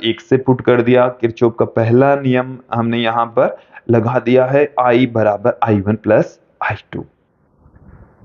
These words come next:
अब हम वापस इस diagram की ओर लौटते हैं। देखिए, इस diagram में हमें क्या दे रखा है कि हम एक बंद परिपथ ले रहे हैं, ए, बी, ई, F, ए। तो ए ये रहा,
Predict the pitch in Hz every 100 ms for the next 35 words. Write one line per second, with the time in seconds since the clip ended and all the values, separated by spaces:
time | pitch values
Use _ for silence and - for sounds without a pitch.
0 | - - 156 160 160 123 120 151 - 156
1 | - 151 123 113 113 127 139 135 135 127
2 | 123 117 107 104 - 123 120 123 117 117
3 | 139 135 123 110 104 104 117 131 127 120
4 | 120 117 120 107 110 110 - 123 113 113
5 | 113 - _ _ - - _ _ _ _
6 | _ _ _ _ - - _ - - -
7 | - - - - - 151 151 165 170 135
8 | 139 156 160 139 135 143 139 139 113 113
9 | 123 139 - 110 123 131 127 110 117 120
10 | 127 - 120 120 123 - 107 104 117 123
11 | _ _ _ _ - 92 - - - _
12 | - - - 123 131 120 135 135 131 131